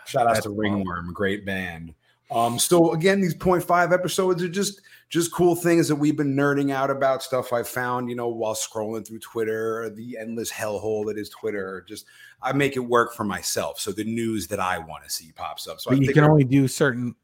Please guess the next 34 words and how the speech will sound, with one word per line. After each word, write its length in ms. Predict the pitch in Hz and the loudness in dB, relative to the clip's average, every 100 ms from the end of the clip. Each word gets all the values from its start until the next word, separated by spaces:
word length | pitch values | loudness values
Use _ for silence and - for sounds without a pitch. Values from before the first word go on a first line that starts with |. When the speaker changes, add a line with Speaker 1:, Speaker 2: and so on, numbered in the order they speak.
| - | -6
Speaker 2:
number 280 | 120 113 110 | -4 -2 -4
of 120 | 101 | -4
posts 380 | 113 104 98 - | -6 -6 -8 -16
now, 220 | - - | -20 -20
right? 200 | - - - | -20 -20 -6
Speaker 1:
I 220 | 151 165 151 | 4 6 6
Speaker 2:
So 100 | 127 | 2
Speaker 1:
don't 120 | 123 | 0
know 140 | 120 107 | 0 2
what 200 | 104 - | 0 -2
the 100 | 98 | -6
hell 380 | - 117 104 | -4 -2 -4
the 140 | 101 98 | -2 -4
whole 320 | 113 107 98 | -2 -2 -2
thing 300 | - 113 101 | -4 -4 -4
about 320 | 98 101 95 | -2 -2 -2
it 80 | 92 | -2
is. 240 | 98 98 | -4 -4
It's 160 | 95 90 | -6 -10
a 40 | |
joke. 380 | 82 135 135 120 | -6 0 0 0
It 80 | 98 | -6
wasn't 320 | 98 117 110 107 | -8 -6 -6 -8
a 20 | |
joke. 380 | 98 113 107 - | -6 -4 -4 -8
People 220 | 104 95 | -12 -12
freaking 360 | - 107 95 101 | -10 -10 -8 -6
out 160 | 107 | -4
about 240 | 104 104 101 | -4 -4 -6
it, 60 | |
melting 340 | 101 101 101 101 | -6 -6 -8 -8
out 120 | 101 | -6
about 240 | 101 101 | -4 -4
it. 80 | 101 | -4